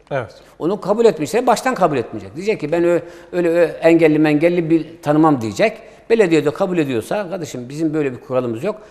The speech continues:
Speaker 2: parasını vereceksin." derse, hakikaten böyle bir kural yoksa o zaman parasını verir.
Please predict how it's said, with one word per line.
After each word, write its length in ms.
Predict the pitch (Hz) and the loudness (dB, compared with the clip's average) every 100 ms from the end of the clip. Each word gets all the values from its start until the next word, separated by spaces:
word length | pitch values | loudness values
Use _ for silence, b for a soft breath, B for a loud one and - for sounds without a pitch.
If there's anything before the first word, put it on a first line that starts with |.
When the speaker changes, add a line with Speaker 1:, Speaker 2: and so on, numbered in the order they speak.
| B | B
Speaker 2:
parasını 400 | - 139 123 185 | 0 0 0 -2
vereceksin." 560 | 185 170 156 - 123 110 - _ | 2 2 2 -2 -6 -8 -12 _
derse, 460 | - 139 160 170 208 B B B | -2 2 2 0 -10 B B B
hakikaten 440 | - 151 214 190 175 | -10 -4 -2 -2 0
böyle 180 | 156 135 | 0 -2
bir 60 | |
kural 220 | - 123 | -4 -4
yoksa 240 | 117 101 - | -4 -6 -6
o 100 | 190 | -4
zaman 200 | 147 196 | -4 -4
parasını 400 | 165 160 156 190 | -2 0 -2 -2
verir. 200 | 151 | -2